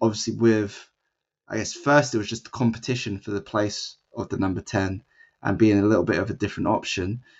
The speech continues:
um, to Vivianne Miedema, you, you saw her being used in a little bit of a different way. I think maybe she was just more confident as well.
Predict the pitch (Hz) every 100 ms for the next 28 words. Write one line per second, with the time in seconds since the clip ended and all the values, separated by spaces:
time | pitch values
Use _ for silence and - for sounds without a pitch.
0 | _ _ - 101 92 98 92 113 - 104
1 | 98 87 120 98 95 101 107 101 92 90
2 | 117 - _ _ _ _ - 110 95 76
3 | 113 110 - - 135 127 117 113 107 -
4 | _ _ _ - 120 107 113 113 107 120
5 | 117 101 - 104 101 104 95 98 90 101
6 | - _ _ _ 117 110 101 110 123 135
7 | 113 131 123 110 104 - - - 101 104
8 | - 107 104 104 - 127 127 - 104 120
9 | - _ _ 113 110 110 131 -